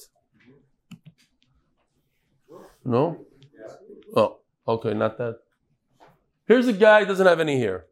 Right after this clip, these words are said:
Could he be a nazir, yes or no? So what is he supposed to do? He has to shave his head. He comes to the, to the Beis Hamikdash after, he doesn't have hair. Why is he giving him the mitzvah? Oh,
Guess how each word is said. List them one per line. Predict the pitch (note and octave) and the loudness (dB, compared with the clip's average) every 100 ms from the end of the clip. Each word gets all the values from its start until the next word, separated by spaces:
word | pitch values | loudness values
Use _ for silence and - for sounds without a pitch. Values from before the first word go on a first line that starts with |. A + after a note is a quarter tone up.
| - | -2
Could | A#3+ | 0
he | A#3+ | 2
be | E3 A3 G#3 F3 | 0 0 2 0
a | |
nazir, | D#3+ D#3 C3 | -4 -8 -8
yes | C#3 C3+ | -8 -8
or | A2 | -10
no? | F#2+ F2+ _ _ - _ - _ _ _ _ - _ _ _ _ _ _ | -12 -14 _ _ -20 _ -20 _ _ _ _ -20 _ _ _ _ _ _
So | - A#2+ | -4 0
what | B2+ | 2
is | |
he | C3+ | 0
supposed | C3 B2+ | -2 -4
to | C3+ | 0
do? | F3+ | 0
He | A2+ A#2 | 0 0
has | C3 | 0
to | - | -2
shave | D3 C3+ | -4 -4
his | C3 | 0
head. | C3 - - _ _ - - | -2 -2 -10 _ _ -20 -8
He | A#2+ | 0
comes | F3 E3+ | 0 0
to | |
the, | E3+ D3+ D3 | -2 -2 -2
to | D3+ | -2
the | C#3+ C#3 | 2 2
Beis | C3+ C#3 | 0 -2
Hamikdash | D3 D#3 D3 C#3 | 0 0 -2 0
after, | C#3+ C3+ D3 | 0 0 -2
he | C#3+ | -4
doesn't | D3+ D#3 | -2 -2
have | D#3 | 0
hair. | F#3+ A#2 - - B3+ - - | 2 0 -2 -14 -16 -16 0
Why | C3 | 2
is | D3 | 2
he | D3+ | 0
giving | D#3 D3+ | -2 0
him | E3 E3 | 0 0
the | |
mitzvah? | F3 C#3+ A2 A2+ - _ _ _ _ _ _ C3+ - - - _ _ _ _ _ _ _ - | -2 -6 -10 -18 -20 _ _ _ _ _ _ -20 -20 -20 -20 _ _ _ _ _ _ _ 0
Oh, | A2+ A#2 | 2 2